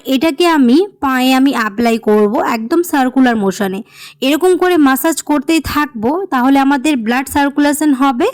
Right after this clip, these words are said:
আর আমাদের পায়ের গোড়ালি একেবারে নরম থাকবে। এটা আমরা প্রতিদিন রাতে বা স্নান করার পরেও দিয়ে রাখবো কিছুক্ষণ।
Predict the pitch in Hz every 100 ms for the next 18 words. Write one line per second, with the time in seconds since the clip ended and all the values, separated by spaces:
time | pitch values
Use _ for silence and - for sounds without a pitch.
0 | - - - - 226 240 247 262 262 -
1 | 247 240 269 220 233 254 302 - 262 262
2 | 294 302 285 254 240 262 277 - 269 233
3 | 208 294 - - - 240 269 339 339 349
4 | 359 277 302 330 330 339 262 226 226 269
5 | 403 - - 226 285 277 285 262 285 277
6 | 277 294 247 233 226 233 359 302 196 233
7 | 262 349 359 226 214 190 262 262 226 254
8 | - 269